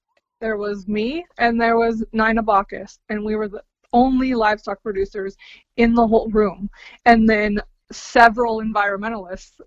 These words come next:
who have an opposite opinion of us. So we just need to make an impact. I mean, even if people don't stand up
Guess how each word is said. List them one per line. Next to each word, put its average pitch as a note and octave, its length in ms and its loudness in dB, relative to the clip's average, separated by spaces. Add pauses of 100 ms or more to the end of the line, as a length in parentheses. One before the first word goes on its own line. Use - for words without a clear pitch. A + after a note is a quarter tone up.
(120)
who G3 420 -2 (280)
have G3 260 -2
an G#3 180 -4
opposite G#3 440 -6
opinion A3 400 -8
of F3+ 160 -14
us. - 320 -12 (320)
So C4 520 4
we B3+ 140 -10
just D#4 220 -10
need F4+ 140 -6
to C#4 80 -8
make A#3 240 -6
an G3 140 -12
impact. A3+ 480 -8
I A3 80 -6
mean, A#3+ 200 -4
even D#4 160 -8
if D#4+ 120 -6
people A#3+ 280 -4
don't G#3 200 -6
stand G#3 480 -2
up G#3 300 0